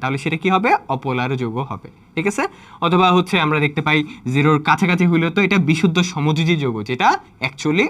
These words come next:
অপোলার যৌগ, রাইট? জিরো ইকুয়াল বা জিরোর কাছাকাছি। এখন এই যে রেঞ্জটা পড়ছিলে না, তুমি কি জানো যে এই রেঞ্জটা কাদের জন্য? Basically এই রেঞ্জটা হচ্ছে ডাই অ্যাটম, আহ, মিলে বা দুইটা অ্যাটম মিলে যে অণুটা তৈরি করছে তাদের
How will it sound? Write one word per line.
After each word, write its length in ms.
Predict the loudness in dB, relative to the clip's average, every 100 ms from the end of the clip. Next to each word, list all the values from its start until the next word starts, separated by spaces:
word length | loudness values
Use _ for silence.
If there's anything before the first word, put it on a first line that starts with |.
| -4
অপোলার 320 | -8 -4 -4 -4
যৌগ, 180 | -8 -10 -16 -8
রাইট? 160 | -2 -2 -4 -18 -4
জিরো 160 | -2 -2 -4 -20 -20 -6 -4
ইকুয়াল 320 | 0 0 0 -2 0
বা 100 | 0 0
জিরোর 180 | -6 -6
কাছাকাছি। 420 | -8 -8 -14 -16 -20 -20 -20 -20 -6 -4
এখন 240 | 2 2 2 0 4
এই 80 | 6 4 0 -6 -20 _ -2
যে 80 | 2
রেঞ্জটা 260 | 4 4 0 -2
পড়ছিলে 300 | -2 0 0
না, 60 | 0 -2
তুমি 120 | -4 -2
কি 40 | 0
জানো 160 | 2 2
যে 40 | 4
এই 40 | 2
রেঞ্জটা 220 | 2 -2 -4
কাদের 200 | 0 0 0
জন্য? 140 | 0 2
Basically 300 | 0 -2 0 2
এই 40 |
রেঞ্জটা 240 | 2 0 -2
হচ্ছে 240 | -2 -2 0 0 -2 -20 -14 -4
ডাই 200 | 0 2 2 -2
অ্যাটম, 320 | -6 -2 0 0 -2 -12 -20 _ _
আহ, 240 | 0 0 0 -6 2
মিলে 260 | 4 4 0 -6 -10 0
বা 100 | 0 0 0
দুইটা 240 | 0 0 -2
অ্যাটম 340 | -4 0 0 0 -4 -6 2
মিলে 220 | 4 4 2
যে 80 | 0 -4 -6 2
অণুটা 260 | 4 4 2 0
তৈরি 140 | -2
করছে 180 | -2 -10 -6 -2
তাদের 220 | 0